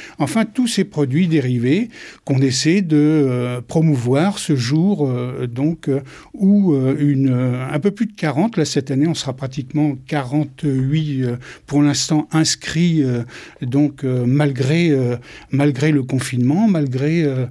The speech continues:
le pass sanitaire, eh bien, on voit qu'il y a toujours une, une très forte demande pour venir à la fête de la châtaigne.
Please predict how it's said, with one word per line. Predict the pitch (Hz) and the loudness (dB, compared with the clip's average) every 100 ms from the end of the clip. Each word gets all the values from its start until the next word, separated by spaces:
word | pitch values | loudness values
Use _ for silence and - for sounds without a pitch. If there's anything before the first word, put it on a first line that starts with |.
| - - - | -10 -20 -4
le | 135 | -2
pass | 131 156 - | 0 0 0
sanitaire, | 143 131 123 139 156 202 165 | 0 0 -2 0 0 0 -2
eh | 135 | -2
bien, | 135 175 | 0 0
on | 151 | 0
voit | 123 156 | 0 -2
qu'il | - 151 | -2 0
y | 147 | 0
a | 131 | 0
toujours | 131 123 127 165 143 | -2 -4 -4 -2 0
une, | 127 120 113 | 0 -2 -4
une | 147 131 | -4 -2
très | 156 | -2
forte | 143 170 - 139 | -2 -4 -4 -4
demande | 123 123 143 151 131 120 | 0 0 0 -2 -4 -6
pour | - 127 | -8 -10
venir | 117 123 143 151 | -4 0 0 0
à | 135 | -4
la | 123 120 | -6 -8
fête | - 170 | -8 -6
de | 156 | -4
la | 139 | -4
châtaigne. | 131 131 - | -6 -10 -16